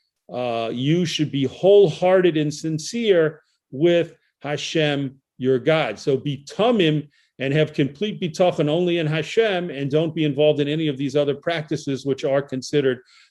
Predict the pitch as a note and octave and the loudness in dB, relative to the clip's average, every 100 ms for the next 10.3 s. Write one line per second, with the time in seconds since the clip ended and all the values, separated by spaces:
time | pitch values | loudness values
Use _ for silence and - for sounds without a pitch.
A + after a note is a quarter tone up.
0 | _ - B2 D3 D#3+ C3+ F#2 A2+ A2+ - | _ -2 0 2 2 0 -6 -6 -8 -4
1 | A#2+ B2+ A#2+ C#3+ C3 B2 C#3 F3 A#2 G#2 | -4 -4 -2 -2 0 0 2 2 0 -4
2 | A#2 C3+ B2+ B2 C#3 D#3 D3+ B2 A#2+ _ | -6 -6 -4 0 2 2 0 -4 -6 _
3 | _ _ _ B2 B2+ A#2 A#2+ - F3 C3 | _ _ _ -4 -2 -2 -4 0 0 -2
4 | F#2+ - A#2+ A#2 A#2 A#2+ A2+ _ _ _ | -6 -4 0 0 0 -2 -4 _ _ _
5 | A2+ A2 A2 - - - B2+ A#2+ A#2+ D3 | -12 -10 -12 -12 -12 -4 -2 -2 0 -2
6 | C#3+ C#3+ - D3 C#3+ C#3+ C3 B2 B2+ A#2+ | 0 -4 2 2 2 -2 -2 -2 -2 -4
7 | - D3+ D#3+ E3+ F#3 F#3+ E3+ E3+ D#3 D#3 | -8 -12 -6 0 4 6 4 2 2 0
8 | C3 D3 C#3+ D#3 D#3+ D#3+ G3 B3 F3 D#3 | -4 -4 2 2 4 4 4 6 4 2
9 | D3+ D3+ C#3+ B2 D3+ E3+ D#3 - - D#3+ | 2 2 2 0 2 2 0 -8 -8 0
10 | D3+ C#3 | 2 2